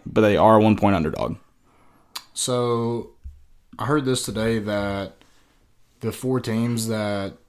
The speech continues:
Speaker 2: L S U's had to play twice, only Florida has a winning record.
Speaker 1: Nice. <laughs> I mean, think about, like, the S E C is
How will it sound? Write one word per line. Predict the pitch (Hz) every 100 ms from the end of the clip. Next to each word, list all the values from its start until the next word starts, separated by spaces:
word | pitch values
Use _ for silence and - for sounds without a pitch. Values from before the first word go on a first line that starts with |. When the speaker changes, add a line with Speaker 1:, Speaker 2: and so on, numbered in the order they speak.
| _ _ _ _ _ -
Speaker 2:
L | 117
S | 107
U's | 120 110
had | 110
to | 98
play | 110
twice, | 98 101 101 117 - -
only | 107 104
Florida | 98 - 107 95
has | 104 95
a |
winning | 95 95 90
record. | 87 92 85 90 _ _ _ _ _ _ _ -
Speaker 1:
Nice. | - 143 - - -
<laughs> |
I | 143 - - - - - - - -
mean, | 135
think | 123 190
about, | 156 104
like, | 104 - _ _ -
the | 95
S | 135 196
E | 139
C | 139 123
is | 104 -